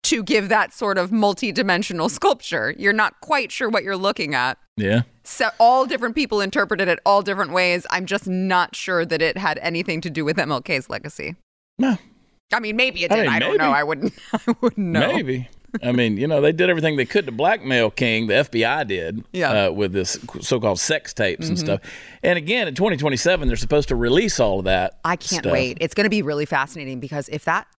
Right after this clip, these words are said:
Speaker 1: if it is true, the rumors of
Speaker 2: Yeah.
Speaker 1: what they have,
Speaker 2: Yeah.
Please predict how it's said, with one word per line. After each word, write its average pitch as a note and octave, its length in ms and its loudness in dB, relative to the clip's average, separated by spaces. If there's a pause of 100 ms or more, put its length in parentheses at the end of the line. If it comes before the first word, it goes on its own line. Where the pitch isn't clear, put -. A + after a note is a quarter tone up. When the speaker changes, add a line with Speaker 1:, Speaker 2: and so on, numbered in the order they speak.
(120)
Speaker 1:
if - 300 -10 (260)
it F3 180 -6 (220)
is F3+ 180 0
true, G3 240 2
the F#3 100 0
rumors G3+ 460 0
of D3+ 120 2
Speaker 2:
Yeah. F#3+ 100 2
Speaker 1:
what D#3+ 160 2
they E3+ 120 0
have, F3+ 500 -2
Speaker 2:
Yeah. F2+ 240 -4